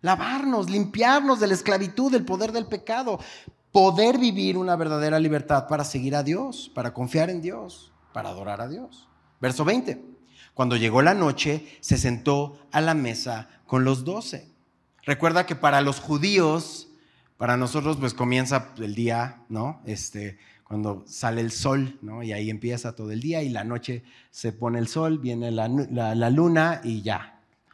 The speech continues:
Lo dividimos en veinticuatro horas. Pero para los judíos no. Ellos, para ellos comienza el día al ponerse el sol, las seis de la tarde,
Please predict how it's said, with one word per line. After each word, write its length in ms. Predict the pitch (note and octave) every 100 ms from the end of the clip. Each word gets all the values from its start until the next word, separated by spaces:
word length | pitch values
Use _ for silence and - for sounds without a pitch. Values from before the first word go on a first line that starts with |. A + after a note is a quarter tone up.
| _ -
Lo 80 |
dividimos 480 | A2 G#2+ A2 A#2+ A#2
en 100 | A#2
veinticuatro 580 | G2+ G2+ G2+ G2+ F#2+ G2+
horas. 340 | F#2 - - _ _ _ _ -
Pero 220 | D3 D3
para 180 | D#3 D3+
los 180 | D3
judíos 340 | - D#3 E3 C#3+
no. 200 | D3+ C#3+ - - - - -
Ellos, 520 | E3+ D#3+ F#3+ F#3+ - - - _ _ _ _ _ _ _ _
para 200 | - D#3+
ellos 260 | F3+ G3 -
comienza 720 | - E3 D#3+ F3+ G3 G3+ G3+
el 120 | E3
día 220 | D#3+ E3
al 360 | - C#3 C3+ -
ponerse 600 | C#3+ C#3+ D3 D3 C#3+ D3
el 100 | C#3
sol, 400 | - D3 C3+ - _ _ _ -
las 200 | B2+ -
seis 180 | D3 C3+
de 100 | C#3
la 200 | B2+ -
tarde, 400 | C3+ B2+ A#2+